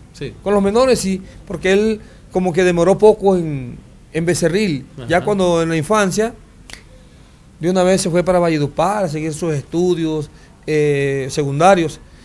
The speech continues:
Speaker 2: Pero sí me acuerdo, y yo me acuerdo de él ya, eh, cuando grabó, pero no, porque yo era muy pequeño. Entonces él era mayor, no, yo sí con los hermanos de él menores, sí departíamos bastante, jugábamos,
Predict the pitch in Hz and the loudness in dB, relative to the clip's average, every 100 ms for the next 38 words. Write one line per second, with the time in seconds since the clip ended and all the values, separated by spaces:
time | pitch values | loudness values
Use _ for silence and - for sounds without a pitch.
0 | - - - 180 180 170 165 160 151 - | -20 -14 -2 2 4 4 4 2 -2 -10
1 | - - - - - - - - 226 247 | -20 -20 -20 -20 -20 -20 -10 -4 -2 0
2 | 247 226 226 226 190 185 226 196 220 226 | 0 4 4 4 4 2 2 2 0 4
3 | 220 220 208 214 226 208 180 156 185 170 | 6 6 6 4 4 0 -4 0 2 4
4 | 156 156 175 143 120 - - 196 196 190 | 4 8 8 6 0 -16 -2 2 6 6
5 | 180 170 180 269 208 185 185 185 190 196 | 4 4 0 2 2 4 4 4 4 2
6 | 196 190 180 247 254 147 - - - - | 0 0 0 0 -2 -10 -18 -20 -20 -20
7 | - - 185 185 196 202 196 180 175 180 | -20 -8 -4 -2 0 2 2 2 0 4
8 | 180 185 - 165 156 175 180 226 226 185 | 2 0 -6 -6 0 2 0 0 2 2
9 | 156 170 220 220 233 233 202 214 220 - | 2 2 2 4 4 2 0 -2 -4 -10
10 | - 202 208 175 147 143 175 185 165 139 | -6 -2 -2 -2 -4 -4 -6 -4 -6 -8
11 | - 160 180 156 - 147 - - - 139 | -8 -4 -2 -4 -8 -10 -12 -20 -10 -6
12 | 135 170 170 156 156 151 | 0 2 2 0 -4 -6